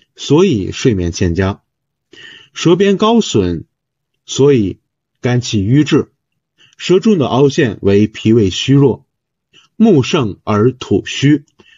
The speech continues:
脾土被肝木所乘克，故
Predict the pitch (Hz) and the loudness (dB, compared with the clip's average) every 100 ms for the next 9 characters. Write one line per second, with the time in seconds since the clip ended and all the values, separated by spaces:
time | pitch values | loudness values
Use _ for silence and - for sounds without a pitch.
0 | _ - 196 220 120 95 101 110 147 110 | _ -4 -2 0 2 4 4 2 2 2
1 | 92 - 139 151 160 110 87 87 - 123 | 2 0 -4 0 0 0 0 -4 -2 0
2 | 110 90 107 90 - - 151 127 104 | 0 0 -2 -2 -6 -2 2 2 2